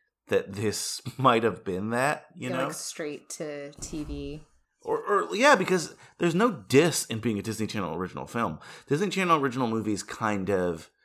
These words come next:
Speaker 1: predate streaming movies now, so, uh, and there's some great Halloween ones, like, that people should check out. Halloween Town is a huge one that people love. I think there's three or four Halloween Towns, or Under Wraps was one I saw. It was, like, a mummy that went to their school.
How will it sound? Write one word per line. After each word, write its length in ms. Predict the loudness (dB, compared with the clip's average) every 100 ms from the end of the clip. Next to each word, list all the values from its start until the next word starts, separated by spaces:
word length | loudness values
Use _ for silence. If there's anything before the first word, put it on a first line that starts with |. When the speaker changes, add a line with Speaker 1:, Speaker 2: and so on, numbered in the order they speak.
| _ -14
Speaker 1:
predate 640 | -6 0 0 4 4 2
streaming 560 | -6 -6 -4 -2 -2 -4
movies 400 | -6 -6 -6 -4
now, 380 | -4 -4 -4 -8
so, 420 | -4 -2 -2 -4 -10 -20 -20 _
uh, 200 | 0 0 2
and 120 | 2
there's 140 | 2
some 160 | 2 -2
great 440 | -4 -2 2 2
Halloween 540 | 6 6 6 2 -2 -4
ones, 380 | -4 -6 -8
like, 280 | -4 -4 -2
that 260 | -2 -2 -4
people 240 | -8 -6
should 160 | -8 -8
check 200 | -6 -4
out. 100 | 2
Halloween 580 | 4 6 2 0 -4 -4
Town 400 | -2 0 0 -2
is 120 | -4
a 60 |
huge 300 | -6 -4 -4
one 120 | -4 -4
that 100 | -6
people 200 | -4 -2
love. 280 | 2 2 2
I 260 | -10 -14
think 140 | -8 -4
there's 160 | -4
three 280 | -4 -6 -4
or 60 | -4
four 380 | -2 2 2
Halloween 440 | 6 6 6 2 -2
Towns, 360 | -2 0 0
or 100 | -2 -4 -8 2
Under 320 | 4 6 6
Wraps 500 | 6 6 4 2 -2
was 160 | -2 0
one 160 | 0
I 120 | 0
saw. 360 | -2 0 4 4
It 120 | 2
was, 80 | -2
like, 100 | -6
a 80 | -6
mummy 360 | -4 -4 -2 -4
that 100 | -4
went 220 | -6 -8
to 100 | -6
their 160 | -4
school. 480 | -6 -6 -4 -4 -4